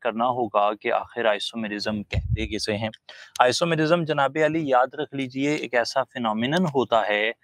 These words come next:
in which compounds जो हैं उनमें same number of atoms होते हैं, same kind of atoms होते हैं,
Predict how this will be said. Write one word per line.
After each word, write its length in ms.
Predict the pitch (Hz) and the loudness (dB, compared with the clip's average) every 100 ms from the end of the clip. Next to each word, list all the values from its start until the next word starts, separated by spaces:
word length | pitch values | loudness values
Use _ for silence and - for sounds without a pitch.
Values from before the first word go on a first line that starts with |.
| - - - | -20 -18 -4
in 180 | 131 127 | -2 2
which 240 | 143 147 - 135 | 0 0 -2 0
compounds 580 | 123 113 117 135 147 127 | 0 2 2 2 -2 -6
जो 120 | 135 | -4
हैं 380 | 120 110 113 123 - | 0 0 0 -2 -6
उनमें 560 | 123 123 123 110 110 113 | -8 -6 -4 -2 -2 -2
same 800 | - - - 123 120 123 131 139 135 _ _ _ _ _ | -6 -12 -8 -2 0 2 0 -4 -10 _ _ _ _ _
number 840 | 120 117 117 117 120 123 135 139 139 - | -2 0 2 2 2 2 4 2 0 0
of 160 | 127 120 _ | 0 0 _
atoms 440 | 120 117 131 135 123 | -6 -4 -6 -8 -12
होते 520 | 120 127 123 131 127 | -4 -4 -2 -4 -6
हैं, 520 | 120 123 123 127 127 - _ _ _ _ _ _ _ _ _ _ _ | -2 0 2 0 -2 -10 _ _ _ _ _ _ _ _ _ _ _
same 920 | - - 127 123 123 127 127 127 127 - _ _ _ _ _ _ _ _ _ _ - | -10 -6 0 4 4 4 2 0 -6 -12 _ _ _ _ _ _ _ _ _ _ 0
kind 600 | 123 117 123 135 139 135 127 - | 4 6 4 2 0 0 -2 2
of 160 | 120 120 - - | 2 2 -2 0
atoms 460 | 123 123 135 131 120 113 | 0 0 -2 -4 -6 -2
होते 280 | 123 113 127 | -2 -2 -2
हैं, 680 | 123 117 120 117 120 123 | -2 0 0 2 0 -2